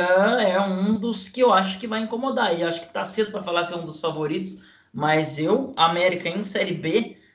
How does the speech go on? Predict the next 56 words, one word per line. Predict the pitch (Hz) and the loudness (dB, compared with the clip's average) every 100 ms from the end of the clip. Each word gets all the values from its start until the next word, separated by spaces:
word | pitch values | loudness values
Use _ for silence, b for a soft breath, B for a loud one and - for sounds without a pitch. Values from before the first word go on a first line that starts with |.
| B | B
é | 147 | -8
um | |
time | 147 165 190 | -6 -6 -4
que | 185 | -2
eu | 208 | -2
vou | 190 | -2
sempre | 202 - 180 196 | -4 -4 -4 0
olhar | 220 185 180 | 2 2 2
como | 190 202 208 | 0 -2 0
um | 214 214 | 2 2
dos | 208 - | 0 -2
times | 202 196 | -4 -4
que | - | -8
vão | 196 160 170 190 | -10 -4 -2 2
tá | 202 | 4
ali | 196 190 | 4 4
no, | 196 190 - | 2 0 -6
no | 175 | -6
G | 175 180 | -2 0
quatro | - 165 - | 2 2 2
quase | 170 165 | 0 0
que | 190 | -2
o | |
campeonato | 196 196 180 202 | -6 -4 -2 -2
inteiro, | 190 185 156 147 | -2 -2 0 0
né? | 139 135 B B B | 0 -4 B B B
E | 151 | 0
ainda | 156 151 | 4 4
mais | 151 165 | 4 2
por | - 165 | 0 -8
ser | - 185 | 0 4
um | 190 | 4
rival | 185 139 156 156 | 4 4 4 4
do | |
Cruzeiro | 151 147 135 147 143 | 0 -6 -2 0 0
aqui, | 135 170 180 B B B | -2 -6 -8 B B B
deve | 156 156 | 2 2
crescer | 165 170 - 175 | 2 0 2 0
muito | 165 175 - | 0 -4 -4
pra | 165 | -2
cima | 156 - 156 | -2 -2 -2
do | 147 | -2
Cruzeiro | 147 135 143 135 | -4 0 0 2
também. | 139 139 | -2 -2
Acho | 139 | -4
que | - | -2
vai | 139 | -2
ser, | 139 156 151 - - - | 0 0 -2 -8 -16 -2
vai, | 135 127 - | 2 2 0
vai, | 139 143 160 170 160 | 2 4 6 6 4
vai | 131 139 | 2 0
ser, | 139 147 156 156 | 0 0 0 0
se | - - 240 | -4 -2 0
o | 240 | 0
Cruzeiro | 190 139 160 - | 0 2 2 2
chegar | - 139 139 143 - | 0 0 2 0 -2